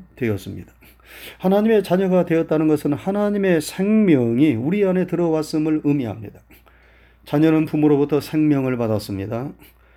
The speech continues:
그래서 자녀는 부모를 닮는 것이지요. 우리가 하나님의 생명을 받아 하나님의 자녀가 되었기 때문에 우리는 하나님의 성품을 닮아갑니다.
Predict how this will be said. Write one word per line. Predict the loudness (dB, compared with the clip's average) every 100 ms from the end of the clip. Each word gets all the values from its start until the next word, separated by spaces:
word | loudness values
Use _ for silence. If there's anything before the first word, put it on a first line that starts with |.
| _ _ _ -4
그래서 | 2 2 4 2 0
자녀는 | -2 -2 0 0 -2 -6 -12
부모를 | -6 -2 0 0 0
닮는 | -2 -2 -2
것이지요. | -2 -4 -2 -4 -4 -8 -14 -20 _ _ -20 -20 -4
우리가 | 2 6 6
하나님의 | 4 0 -2 -4
생명을 | -4 -6 -6 -4 -4
받아 | -4 -2 -4
하나님의 | -2 -2 -2 -2 -4
자녀가 | -2 0 0 2 0
되었기 | 0 0 0 -2 -2
때문에 | 0 0 0 -2 -6 -18 _ _ _ _ -4
우리는 | 0 0 -2
하나님의 | -6 -4 -4 -2 -2 -4 -4 -8 -16 _
성품을 | -20 -6 -2 -2 -2 -2 0 -2 -4 -8
닮아갑니다. | -6 -4 -4 -10 -18